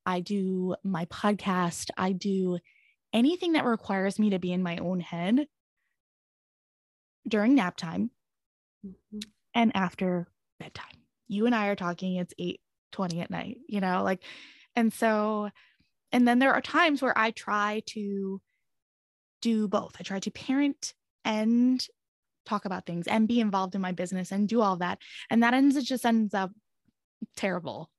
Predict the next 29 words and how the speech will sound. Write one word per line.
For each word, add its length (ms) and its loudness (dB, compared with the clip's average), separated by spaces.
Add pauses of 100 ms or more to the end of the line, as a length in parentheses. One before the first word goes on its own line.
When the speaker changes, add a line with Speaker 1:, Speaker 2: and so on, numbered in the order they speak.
(120)
Speaker 1:
because 240 -2
I'm 100 0
not 160 2
giving 220 2
a 40 0
hundred 360 -2
to 120 -10
either 180 -6
one. 320 -10
So 300 -2 (400)
Speaker 2:
Mm-hmm. 500 -8 (1040)
Speaker 1:
I'm 300 4
ready 280 6
to 80 4
shout 280 4
it 260 -2
from 140 0
the 100 0
rooftops, 640 -2
even 220 2
more 180 4
than 100 2
I 200 4
already 340 2
am. 640 2
I 240 -4
think 400 -2 (160)
it's 380 -6
just, 640 -6